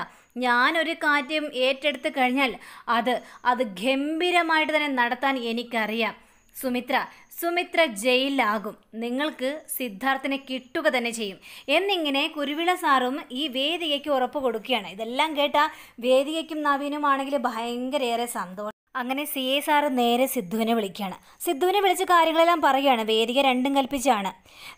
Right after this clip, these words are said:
"സുമിത്രയ്ക്കെതിരെ കേസ് കൊടുക്കാൻ തന്നെയാണ് അവർ തീരുമാനിച്ചിരിക്കുന്നത്. നിങ്ങൾ വേദികയെ സ്വീകരിച്ചില്ലെങ്കിൽ എനിക്ക് അത് ചെയ്യേണ്ടി വരും" എന്നിങ്ങനെ സംസാരിച്ച് കഴിഞ്ഞപ്പോഴേക്കും സിദ്ധു എടുത്തു വായിക്കും സി ഐ സാറോട്,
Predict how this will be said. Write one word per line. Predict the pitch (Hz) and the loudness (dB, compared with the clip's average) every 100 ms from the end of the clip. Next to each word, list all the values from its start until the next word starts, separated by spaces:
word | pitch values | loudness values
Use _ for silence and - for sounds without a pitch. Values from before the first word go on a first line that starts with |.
| - | -2
"സുമിത്രയ്ക്കെതിരെ | 330 330 392 370 349 349 349 | 0 2 0 2 2 2 4
കേസ് | 311 320 | 4 4
കൊടുക്കാൻ | 339 311 339 339 311 | 2 4 2 2 2
തന്നെയാണ് | 311 311 | 4 4
അവർ | 302 285 | 4 2
തീരുമാനിച്ചിരിക്കുന്നത്. | 269 240 254 247 254 233 220 196 196 | 0 2 2 2 -2 -4 -4 -4 -4
നിങ്ങൾ | 214 240 285 | 0 2 4
വേദികയെ | 277 277 285 302 | 4 4 2 -2
സ്വീകരിച്ചില്ലെങ്കിൽ | 302 277 254 269 277 285 277 233 - - - - | 0 -2 0 -2 0 0 4 2 0 -16 -20 0
എനിക്ക് | 254 269 262 269 | 2 2 2 2
അത് | 302 302 | 2 0
ചെയ്യേണ്ടി | 302 311 294 311 311 | 2 2 2 2 4
വരും" | 254 254 - | 4 2 -2
എന്നിങ്ങനെ | 277 302 302 | -2 0 -2
സംസാരിച്ച് | 311 294 311 302 320 | -2 -2 2 0 2
കഴിഞ്ഞപ്പോഴേക്കും | 302 285 294 302 294 302 302 | 0 0 -2 0 2 0 -2
സിദ്ധു | 285 220 285 302 349 - - - | -4 0 2 2 0 -6 -10 2
എടുത്തു | 294 311 403 | 2 4 2
വായിക്കും | 370 330 330 330 | 4 4 0 -2
സി | 320 | 2
ഐ | 302 | 2
സാറോട്, | 294 294 277 226 | 4 4 4 2